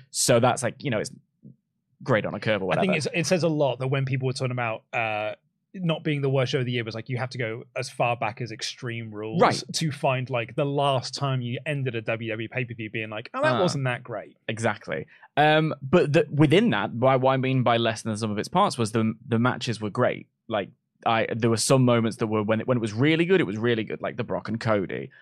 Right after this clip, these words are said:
Speaker 1: like, um, the
Speaker 2: Finn and Seth.
Speaker 1: Finn and Seth, the closing of Finn and Seth, like the io cash in. The great moments were
Speaker 2: Mm.
Speaker 1: great. The less than great moments were less than great. Add it all together,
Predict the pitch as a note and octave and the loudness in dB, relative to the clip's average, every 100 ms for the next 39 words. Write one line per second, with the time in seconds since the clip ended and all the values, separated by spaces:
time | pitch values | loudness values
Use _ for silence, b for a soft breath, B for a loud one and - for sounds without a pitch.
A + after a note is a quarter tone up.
0 | b A2 G#2+ - - - _ - A2+ A2 | b 0 0 -2 -12 -20 _ -4 -2 0
1 | A2 A2 G#2 - - A#2+ A#2 A2+ A2 G2+ | 0 -2 -4 -8 -8 -4 0 0 -2 -4
2 | C3 C#3 - - C3+ B2 B2 C#3 A2 - | -4 -4 -6 0 4 4 4 4 2 2
3 | A2 B2+ A#2+ A2+ A2 A2+ G#2 B2 G#2 A2+ | 0 4 4 4 0 0 2 0 0 -2
4 | G2+ A#2 B2 A#2 G#2+ G#2+ G2 F#2 G2 A#2 | -4 -4 2 2 2 -4 -8 -10 -6 -6
5 | G#2 C3 D#3+ G2+ A#2 A2 G#2+ - A#2+ A#2 | -2 4 4 4 -2 -4 -6 -4 0 2
6 | B2+ C#3 B2+ C#2+ - b b _ A#2+ C#3 | 2 2 2 -2 -10 b b _ 2 2
7 | D3 A2+ G#2 G2+ F#2+ G2+ G2+ G2+ - - | 2 -2 0 0 -2 -4 -4 -6 -10 -6
8 | A2 G2+ - B2 C#3+ - C#3 A#2+ C3+ A#2+ | -2 -2 -2 -2 -2 -2 -4 -2 0 0
9 | G#2 - B B _ C#3+ C3+ A#2+ A#2+ B2 | 0 -6 B B _ 0 0 -2 -6 -4
10 | D3 B2+ F#2 G#2 | -2 -2 -4 -6